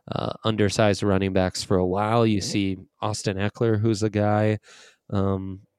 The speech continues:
Speaker 1: we talked about a bunch coming into that draft, had a ton of success. And then, you know, Christian McCaffrey. The
Speaker 2: Mm-hmm.
Speaker 1: when we were doing the show at this time of the year,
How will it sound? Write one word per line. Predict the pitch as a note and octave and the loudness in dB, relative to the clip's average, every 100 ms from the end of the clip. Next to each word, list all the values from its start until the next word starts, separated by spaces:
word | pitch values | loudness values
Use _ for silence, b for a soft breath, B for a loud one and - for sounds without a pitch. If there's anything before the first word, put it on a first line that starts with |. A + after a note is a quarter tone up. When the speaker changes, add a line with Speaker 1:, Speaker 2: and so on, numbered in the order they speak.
| _ | _
Speaker 1:
we | G#2 G2+ | 0 0
talked | - G2+ - | 2 0 0
about | G#2 G2+ G2 | -2 0 2
a | G2 | 2
bunch | G2 G2 G2 F#2+ - | 2 2 2 -4 -8
coming | - G2 F#2+ | -2 0 0
into | F#2+ - - | -2 -4 -4
that | G2+ A2 - | -4 -4 -4
draft, | G#2+ A2 G#2 - | -2 -2 -4 -4
had | G#2+ G2+ | -4 -2
a | |
ton | - G#2 | -4 -4
of | G2+ | -4
success. | - G#2+ - - G#2+ G2+ - - - b b b b | -4 -6 -4 -2 0 -2 -6 -10 -14 b b b b
And | C3+ C#3 | 0 2
then, | C#3+ | 2
you | F3 | 2
know, | C#3+ G2+ | 2 2
Christian | - C3+ - C3 | 0 -2 0 0
McCaffrey. | B2 C3 D3 - F#2 - _ _ _ _ _ _ | 0 0 -2 -4 -8 -10 _ _ _ _ _ _
The | - - _ _ - | -18 -18 _ _ -18
Speaker 2:
Mm-hmm. | F#2+ G#2+ G#2+ | -14 -12 -10
Speaker 1:
when | A#2 A#2+ A#2 | -6 -4 0
we | A#2+ A#2+ | 2 4
were | A#2 A#2 A2+ | 6 6 4
doing | A2+ A2+ A2+ | 4 2 2
the | A2 | 0
show | - A#2 A2+ | 2 4 4
at | A2+ - | 4 0
this | G#2+ - | -2 0
time | A#2 A2 | 0 0
of | G#2+ | 0
the | G2 | 0
year, | G#2 A#2+ B2+ | 2 4 4